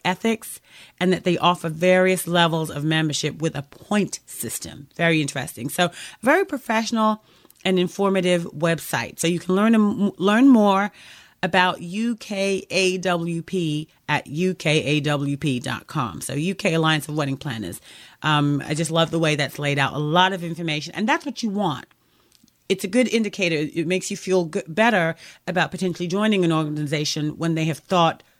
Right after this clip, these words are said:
thought things through. Okay, do you see what I mean? We've got a list, and I'm still going, a long list. A A W P, American Academy of Wedding Professionals. And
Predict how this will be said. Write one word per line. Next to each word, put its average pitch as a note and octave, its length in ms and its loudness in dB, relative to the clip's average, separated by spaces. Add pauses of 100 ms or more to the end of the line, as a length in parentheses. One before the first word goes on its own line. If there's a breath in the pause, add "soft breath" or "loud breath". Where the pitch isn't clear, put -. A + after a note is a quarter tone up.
(140)
thought - 280 -4
things D#3 220 -2
through. C#3 280 -6 (880 soft breath)
Okay, E3 280 0
do C#3+ 40 -8
you F#3+ 60 -2
see C4+ 100 2
what B3 120 4
I A#3 80 2
mean? A#3+ 180 4
We've G3+ 160 0
got F3 200 2
a D#3 40 0
list, F3+ 440 2
and D#3 80 -2
I'm D3 120 -2
still F#3+ 160 -4
going, D#3+ 360 -2 (360 loud breath)
a D#3 100 -4
long F#3 260 2
list. D3+ 340 -2
A C4 180 4
A B3 160 2
W G3+ 380 0
P, E3 260 -4
American A3 420 0
Academy G3 440 0
of E3 100 -6
Wedding E3+ 240 -2
Professionals. C#3 680 -10 (540 loud breath)
And F#3+ 340 0